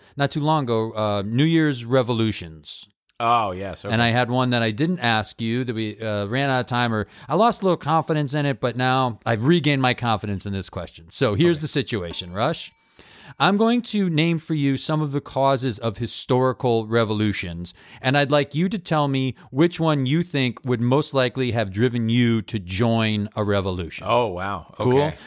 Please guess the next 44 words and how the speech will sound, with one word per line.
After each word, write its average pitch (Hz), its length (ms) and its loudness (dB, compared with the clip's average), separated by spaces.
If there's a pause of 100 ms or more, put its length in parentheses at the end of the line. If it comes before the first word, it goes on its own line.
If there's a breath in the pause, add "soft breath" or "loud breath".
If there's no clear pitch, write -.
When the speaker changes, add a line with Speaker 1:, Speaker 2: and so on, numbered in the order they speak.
(120)
Speaker 1:
So 98 120 0
Speaker 2:
Yeah. - 20 6
Speaker 1:
I - 20 6
looked 170 240 2
up - 160 -2
kind 151 220 2
of 139 60 0
the, 123 360 2
the, 113 280 0
the 117 100 -4
most 123 340 0
typical 117 320 -2
ones, 107 160 0
the 101 60 -4
French 120 260 0
Revolution, 110 420 2
American 107 400 4
Revolution, 104 640 0
the 98 100 -4
Spanish 117 340 -2
Revolution, 107 440 0
the 92 80 -2
Chinese, 110 420 0
there 98 80 -4
was 87 120 -6
a - 40 -18
Chinese 101 320 -2
Cultural 107 460 -2
Re-, 101 160 -8
Revolution. 98 640 -2 (140 loud breath)
Speaker 2:
Yes. 104 180 -2
Speaker 1:
And 120 340 2
I 120 100 2
have 123 180 2
just 135 180 0
a 135 60 0
few 170 180 2
choices, 123 520 0
and 107 160 -2
feel 139 180 2
free 127 180 0
to 110 80 0
add 110 200 0
one 107 320 2